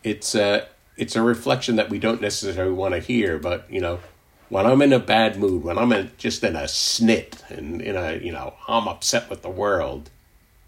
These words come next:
there's a way that that's a failure of responsibility, you know? And it's, you know, and it, it's li-, it's okay to allow ourselves to have a little bit of that, to feel a little bit of that, but,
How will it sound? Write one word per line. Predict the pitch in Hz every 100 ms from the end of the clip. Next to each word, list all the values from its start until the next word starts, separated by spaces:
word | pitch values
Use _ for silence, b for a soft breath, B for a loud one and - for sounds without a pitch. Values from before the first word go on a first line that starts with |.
| _ _ _ - _ _ _ _ _ _ _ _ _ _ _ _
there's | - 120
a | 117
way | 113 147
that | 135 113 -
that's | 98 -
a | 95
failure | 92 85 87 92
of | 85
responsibility, | 90 - 87 80 95 - 123 90 - - -
you | -
know? | 76 76 80 - - - - - - - - - - - - - - -
And | - 95
it's, | 95 - - - -
you | 165
know, | 113 107
and | 123
it, | 123 120 -
it's | - 127 -
li-, | 123 117 -
it's | - 123
okay | 139 120 127
to | 120 92
allow | 92 98 101
ourselves | 85 - 92
to | -
have | 82 98
a | 82
little | 95 143
bit | - 80
of | 71
that, | 78 -
to |
feel | - 120
a | 113
little | 87 78
bit | 73
of | 71
that, | 67 67 -
but, | 95 82 -